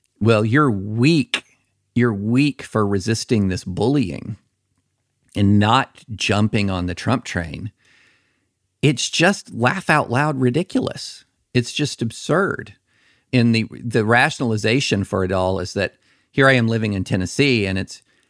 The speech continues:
'cause I, I'm just so committed to having an op-ed on occasionally in the New York Times or having a column in the Atlantic, that that's my real motivation. That's it right there. Or those sweet, sweet Beltway cocktail parties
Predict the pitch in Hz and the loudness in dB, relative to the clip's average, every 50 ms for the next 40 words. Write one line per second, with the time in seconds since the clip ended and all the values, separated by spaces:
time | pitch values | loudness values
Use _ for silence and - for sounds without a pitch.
0 | _ _ - - 117 107 107 104 104 - - 110 104 107 104 110 120 127 120 117 | _ _ 0 0 2 2 2 0 -2 0 0 0 0 0 0 0 2 2 2 2
1 | - - - - - 120 131 127 - - - 123 113 113 127 127 113 110 98 92 | 0 -2 -2 0 2 4 4 2 0 0 0 2 4 4 4 4 2 2 0 0
2 | 95 92 - - 113 95 92 - _ _ _ _ _ _ _ _ - 113 117 113 | -2 -4 -4 -2 -2 -2 -2 -4 _ _ _ _ _ _ _ _ -2 0 0 2
3 | 110 117 113 107 101 - - 117 113 98 - - - 110 107 113 - 123 110 110 | 2 2 0 0 -2 -4 -4 -2 -2 -2 -2 -2 0 0 0 2 2 2 2 4
4 | 110 107 107 104 101 98 - - 104 95 95 104 - - - 104 113 107 101 - | 4 2 2 0 0 -4 -4 -4 -2 -2 -2 -2 -4 -4 -2 0 0 0 0 -2
5 | 107 104 101 98 98 101 101 98 - - - - 110 110 104 95 92 95 95 98 | -2 0 0 0 0 0 -2 -2 -4 -4 -2 -2 0 2 2 0 0 -2 -2 -4
6 | 87 95 98 101 104 98 98 95 - - 104 101 104 104 101 98 95 92 85 87 | -2 -2 -2 -2 -2 -4 -4 -4 -4 -2 0 0 2 0 0 0 -2 -2 -4 -4
7 | 85 62 90 104 107 107 104 98 87 87 - - - - _ _ _ _ _ _ | -4 -4 -2 0 2 2 2 0 0 -4 -4 -8 -14 -20 _ _ _ _ _ _
8 | _ _ - 104 95 95 117 117 120 113 - - 117 110 110 107 101 95 98 101 | _ _ -6 -4 0 2 2 2 2 0 -2 -2 0 0 0 0 -2 -2 -4 -2
9 | 107 110 113 120 127 127 123 127 127 131 131 131 135 127 131 139 135 135 120 - | 0 2 4 4 4 4 4 4 4 4 4 4 4 4 4 4 4 4 2 0
10 | - 95 92 92 92 90 - _ _ _ _ - - 101 104 107 120 120 - 147 | -4 -4 -4 -4 -6 -8 -10 _ _ _ _ -12 -6 -2 0 0 0 0 0 0
11 | 147 135 117 - - 101 101 120 120 - 131 131 123 117 107 104 - - 101 104 | 2 2 2 0 0 0 0 0 0 0 0 2 2 2 2 0 0 0 0 0
12 | 104 110 107 104 101 - - _ _ _ _ _ - - - - 127 123 131 139 | 2 2 0 0 -2 -4 -10 _ _ _ _ _ -14 -12 -6 0 2 4 4 4
13 | 139 - - - - 131 135 135 - 113 101 113 123 120 107 135 131 131 123 - | 2 -2 -4 -2 0 2 2 2 0 0 2 2 2 2 4 2 2 2 2 2
14 | 127 147 151 - - - 107 95 95 92 - 98 90 95 92 92 98 104 - - | 2 0 0 0 0 0 0 0 0 -2 -2 -2 -2 0 -2 -2 -4 -4 -6 -10